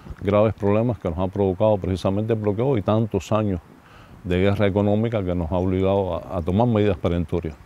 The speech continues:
Eh, estamos enfocados en, en todo este tipo de, de conceptos y, por supuesto, eh, en atraer inversionistas a Cuba de manera, eh, puntual, porque sin inversiones la economía no, no avanza,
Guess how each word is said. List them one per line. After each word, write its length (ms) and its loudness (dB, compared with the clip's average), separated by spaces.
Eh, 640 -6
estamos 460 2
enfocados 600 0
en, 160 -4
en 140 -2
todo 280 2
este 220 -4
tipo 420 -4
de, 60 -4
de 160 -4
conceptos 600 -4
y, 60 -2
por 160 -4
supuesto, 640 -2
eh, 460 -4
en 180 -2
atraer 340 0
inversionistas 640 -2
a 80 0
Cuba 440 -2
de 60 -4
manera, 840 -6
eh, 260 -10
puntual, 500 0
porque 200 -4
sin 160 -6
inversiones 500 -4
la 100 -6
economía 580 -4
no, 220 -6
no 260 2
avanza, 400 -2